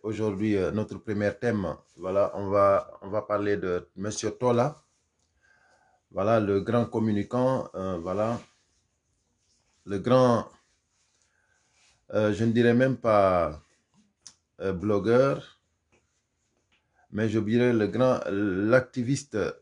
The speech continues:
voilà, le grand activiste, voilà, euh, de la République de Guinée. Euh, je pense que c'est une référence. Euh, Monsieur Tola, c'est un, euh, référent, référent,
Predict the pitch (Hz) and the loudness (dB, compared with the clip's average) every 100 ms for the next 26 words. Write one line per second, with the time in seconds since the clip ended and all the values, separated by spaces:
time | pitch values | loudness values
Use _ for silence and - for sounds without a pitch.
0 | _ - 95 107 120 107 104 95 143 143 | _ -8 -2 2 2 2 0 0 0 0
1 | 110 - - 113 123 - - - _ - | -4 -8 -8 -6 -6 -8 -12 -12 _ -10
2 | 87 101 135 143 _ _ _ _ _ _ | -4 -2 -2 -8 _ _ _ _ _ _
3 | _ _ _ 87 95 92 87 78 76 60 | _ _ _ -6 -4 -2 -2 -2 -2 -4
4 | - 98 107 104 113 123 113 110 98 92 | -6 -4 2 2 2 -2 -6 -4 -4 -4
5 | 87 95 110 139 - _ _ _ _ _ | -4 -4 -4 -6 -10 _ _ _ _ _
6 | _ _ _ 78 82 71 - 92 127 135 | _ _ _ -16 -14 -12 -14 -8 -4 -2
7 | 120 - 113 104 98 92 - - - 117 | -4 -4 -2 0 0 -2 -8 -14 -10 -8
8 | 110 131 117 120 123 117 120 143 - 71 | -4 0 2 2 0 0 0 -2 -6 -10
9 | - - 78 82 110 113 123 135 135 151 | -10 -6 -4 -2 -4 -2 -2 2 4 4
10 | 151 110 - 120 110 - 85 82 92 120 | 2 -6 -10 -6 -6 -6 -6 -4 -4 -4
11 | 120 123 139 143 - 135 135 143 170 | -4 -2 -2 -4 -6 -6 -2 -2 -2